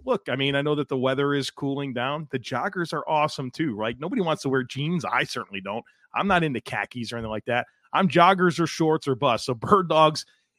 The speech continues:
is absolutely perfect for me. They look so good, and they have this anti-stink sweat wicking fabric that keeps you cool and dry. So you don't have to worry about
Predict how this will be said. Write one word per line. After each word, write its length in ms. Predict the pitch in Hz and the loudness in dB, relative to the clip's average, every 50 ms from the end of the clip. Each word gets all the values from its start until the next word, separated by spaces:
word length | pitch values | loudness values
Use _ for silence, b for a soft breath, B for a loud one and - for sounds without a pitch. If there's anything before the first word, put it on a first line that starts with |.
| _ - | _ 2
is 240 | 170 160 160 139 147 - | 4 4 4 2 2 2
absolutely 680 | 165 175 185 202 - - 180 170 170 175 175 165 151 139 | 4 4 4 4 2 -2 -2 2 2 2 2 2 0 -2
perfect 460 | - 165 165 170 170 - 165 151 - | 0 2 2 2 2 0 -4 -6 -6
for 160 | - 143 139 | -4 -4 -4
me. 340 | 139 147 156 147 143 139 - _ _ _ _ _ | 0 2 2 2 2 0 -2 _ _ _ _ _
They 160 | - 147 143 131 | 0 0 0 0
look 420 | 135 135 131 165 190 190 - - | -2 0 2 4 4 4 2 0
so 380 | - - - - 180 185 185 165 | -2 -2 -2 0 2 4 4 4
good, 300 | 123 160 165 156 151 - | 4 4 4 4 4 4
and 120 | 156 156 | 0 -2
they 80 | 160 160 | -2 0
have 260 | 170 214 226 240 190 | 0 0 -2 0 2
this 340 | 165 180 165 - - - - _ _ _ _ _ - | 2 2 2 2 -2 -6 -8 _ _ _ _ _ -6
anti-stink 920 | 156 175 214 190 - - 165 160 156 135 127 - - - - 165 165 151 | -4 -4 -4 -4 -2 -2 0 0 0 0 -2 -4 -8 -8 -6 -6 -6 -6
sweat 360 | - - - 135 147 156 - 160 | -8 -10 -4 -2 0 0 0 0
wicking 320 | 165 156 - 131 127 107 | -4 -4 -4 -8 -10 -8
fabric 420 | - - 131 131 135 123 123 - - | -2 0 2 2 2 2 -2 -4 -4
that 160 | 113 107 - | -6 -6 -6
keeps 300 | - - 180 170 - - | -8 -10 -10 -10 -8 -8
you 120 | - 156 - | -8 -8 -6
cool 340 | - - 160 156 151 135 135 | -4 0 0 0 0 0 -4
and 100 | 123 117 | -6 -4
dry. 240 | 123 123 110 104 101 | -2 -2 -2 -2 -4
So 120 | - - | -6 -8
you 40 | 127 | -8
don't 80 | 156 190 | -8 -10
have 120 | 190 175 | -10 -8
to 40 | 165 | -4
worry 160 | 170 175 170 | -2 -2 0
about 280 | 160 175 165 156 151 | 2 4 4 4 2